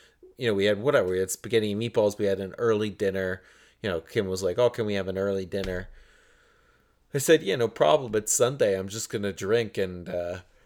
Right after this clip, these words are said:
set this shit up." I made sauce for three hours,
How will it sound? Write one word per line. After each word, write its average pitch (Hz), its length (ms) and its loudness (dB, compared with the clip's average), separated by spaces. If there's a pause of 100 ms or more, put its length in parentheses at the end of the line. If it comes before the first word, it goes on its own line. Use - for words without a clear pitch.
(760)
set 127 340 2
this 113 160 -2
shit 110 240 -4
up." 120 400 -2 (1400)
I 135 600 -2 (600)
made 123 300 -4
sauce 113 380 2
for - 120 -14
three 101 300 -4
hours, 101 600 -2